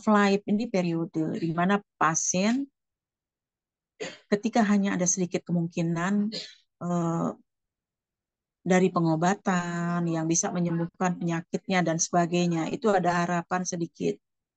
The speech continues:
ya. Bahkan sudah kemungkinan, eh,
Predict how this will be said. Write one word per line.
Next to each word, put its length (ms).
ya. 340
Bahkan 560
sudah 580
kemungkinan, 960
eh, 800